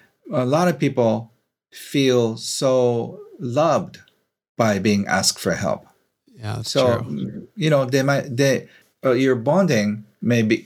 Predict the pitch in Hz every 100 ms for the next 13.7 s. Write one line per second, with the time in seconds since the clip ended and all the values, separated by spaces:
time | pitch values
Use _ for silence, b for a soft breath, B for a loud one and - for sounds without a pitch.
0 | - 107 101 - - 139 170 104 73 -
1 | _ _ _ _ - - - 107 123 -
2 | 107 92 85 90 120 - 127 131 123 165
3 | 185 170 156 180 - 156 151 151 143 175
4 | 147 120 120 113 - 120 123 123 160 127
5 | 120 131 120 139 160 120 78 - b b
6 | b 120 - - 202 190 117 117 110 98
7 | - 95 87 95 _ - - 123 117 -
8 | 117 113 107 104 156 135 123 127 127 _
9 | B B B B B 226 120 151 143 131
10 | 127 120 147 160 113 95 98 - 101 98
11 | - 113 - 101 123 127 - _ _ _
12 | _ B B B B B - 196 220 214
13 | 202 175 175 151 143 127